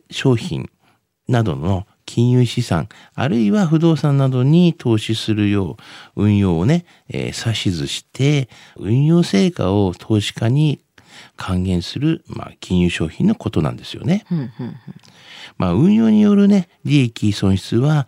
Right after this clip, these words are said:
Speaker 1: 投資家に、まあ、帰属するという形になってますけど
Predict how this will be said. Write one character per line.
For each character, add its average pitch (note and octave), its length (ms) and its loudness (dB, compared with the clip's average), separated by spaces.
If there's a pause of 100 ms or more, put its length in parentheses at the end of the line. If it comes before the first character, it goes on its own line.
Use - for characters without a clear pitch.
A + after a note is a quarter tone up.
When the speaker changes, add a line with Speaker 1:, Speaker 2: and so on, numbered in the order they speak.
(140)
Speaker 1:
投 A2 200 2
資 - 160 -4
家 G2 160 -4
に、 C#3+ 340 2
ま B1 340 -6
あ、 - 60 -12
帰 - 140 -8
属 F2+ 220 -2
す - 140 -6
る G#2+ 120 0
と D2 140 -10
い C#2+ 140 -4
う C2 40 -8
形 - 360 -6
に D2+ 60 0
な D2+ 80 0
っ - 40 -4
て - 100 -12
ま C2 100 -10
す - 100 -16
け - 60 -14
ど - 100 -18